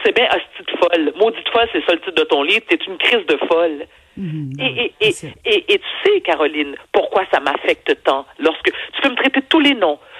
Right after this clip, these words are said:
Speaker 1: Tu peux t'attaquer à mon apparence physique, tu peux t'attaquer à mon débit, <laughs> à le fait que je suis une personne controversée au Québec.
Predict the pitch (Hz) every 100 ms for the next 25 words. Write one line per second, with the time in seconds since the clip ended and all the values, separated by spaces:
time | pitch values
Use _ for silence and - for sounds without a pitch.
0 | - - 427 214 190 170 208 185 180 165
1 | 165 160 156 175 160 202 - - - 170
2 | 151 156 - 196 180 147 156 156 175 175
3 | - 185 190 - - - - - - 160
4 | 214 - 165 151 151 165 170 - 170 160
5 | - 185 170 170